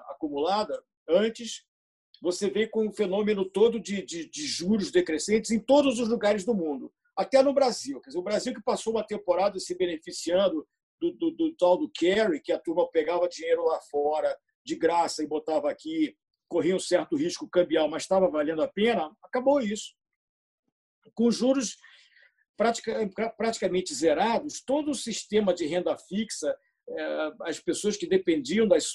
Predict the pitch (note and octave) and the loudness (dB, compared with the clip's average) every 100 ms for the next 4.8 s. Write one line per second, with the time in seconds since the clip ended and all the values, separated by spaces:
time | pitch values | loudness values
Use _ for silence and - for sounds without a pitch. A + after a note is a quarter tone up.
0 | - D3+ D3+ - - F#3 F3 F3 D#3 B2 | 0 2 2 -2 0 2 2 4 2 4
1 | D#3+ B3+ F#3 E3+ F#3 - A#3+ B3+ G3 F#3+ | 4 6 4 -2 -6 -6 -4 -4 -6 -8
2 | F3+ - _ - A3+ F#3+ F3+ A#3 C4 A3+ | -10 -14 _ -2 2 4 2 0 -6 -4
3 | C#4 C#4 A#3+ D4 D4 D4 D4+ D4 D4+ D4 | -4 -4 -4 -4 -2 0 0 0 -6 -12
4 | D4+ C#4 C#4+ A3+ C4 C#4 G#3+ | -8 -4 0 2 6 6 4